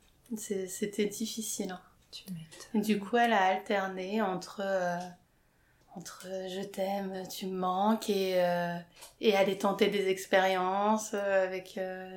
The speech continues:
Speaker 1: des garçons, ou des fois elle m'appelait en pleurs, en me disant, viens me chercher, ça va pas, c'est mal passé, je suis pas bien. Et puis moi j'y allais. <laughs> Et, euh,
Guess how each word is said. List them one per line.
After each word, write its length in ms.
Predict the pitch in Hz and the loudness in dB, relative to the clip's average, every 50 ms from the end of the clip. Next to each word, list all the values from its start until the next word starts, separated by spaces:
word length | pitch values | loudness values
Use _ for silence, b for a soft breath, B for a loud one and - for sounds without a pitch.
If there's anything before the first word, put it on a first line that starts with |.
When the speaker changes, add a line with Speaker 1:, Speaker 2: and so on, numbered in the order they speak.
| 185 185 | -10 -8
Speaker 1:
des 100 | - 190 | -8 -6
garçons, 960 | 190 - 196 190 190 - - - 208 196 196 214 220 226 233 233 233 214 202 196 | -4 -2 -2 -4 -4 -6 -8 -6 -4 -4 -2 -2 0 0 0 0 0 0 0 -2
ou 80 | 190 185 | -2 -2
des 120 | 190 185 | -2 -2
fois 140 | 185 - 196 | 0 -2 -2
elle 80 | 190 | -2
m'appelait 280 | 185 185 180 - - 208 | -2 -6 -6 -6 -4 -4
en 140 | 185 190 196 | -4 -4 -4
pleurs, 580 | - - - - 208 202 208 214 214 220 220 | -8 -8 -2 0 2 4 4 4 4 2 0
en 80 | 208 196 | -2 -4
me 100 | 196 190 | -6 -8
disant, 360 | - - - - - 196 196 | -10 -12 -12 -10 -10 -10 -10
viens 160 | 190 - 190 | -10 -12 -12
me 60 | 190 185 | -12 -12
chercher, 500 | - - 190 - - - - 226 220 220 | -12 -12 -12 -12 -12 -6 -2 0 0 0
ça 160 | 220 - 185 | 0 -4 -6
va 160 | 185 185 180 | -6 -6 -8
pas, 480 | 180 - - 208 208 214 214 214 220 220 220 - | -8 -8 -6 -4 -2 -2 -2 -2 -2 -4 -6 -8
c'est 80 | 214 | -10
mal 240 | 190 190 190 190 - | -10 -10 -10 -12 -12
passé, 680 | - 180 180 - - - 220 220 220 220 220 220 220 220 | -12 -12 -12 -12 -10 -6 -4 -2 0 0 0 0 0 -2
je 40 | 214 | -2
suis 140 | - - - | -6 -12 -14
pas 140 | - 185 180 | -14 -14 -14
bien. 560 | - - 208 202 208 220 220 220 220 214 220 B B B B B B B B B B - | -10 -8 -8 -6 -4 -4 -2 -2 -4 -4 -6 B B B B B B B B B B -6
Et 40 | 214 | -4
puis 120 | - 208 | -4 -4
moi 120 | 185 180 | -4 -4
j'y 160 | 180 180 - 175 | -6 -8 -10 -10
allais. 440 | 185 190 196 220 240 247 247 254 247 - - - - | -10 -8 -6 -6 -6 -2 -2 0 0 0 4 8 10
<laughs> 1000 | 254 220 - 226 247 302 - - - - - - - - - - _ _ _ | 10 10 8 6 0 -2 -2 -4 -6 -8 -8 -10 -12 -16 -18 -20 _ _ _
Et, 280 | 285 - 233 220 214 202 202 | -2 0 2 4 4 2 2
euh, 680 | 202 196 185 180 185 180 180 180 175 175 170 175 175 | 0 -2 -4 -4 -6 -6 -6 -6 -8 -8 -8 -10 -12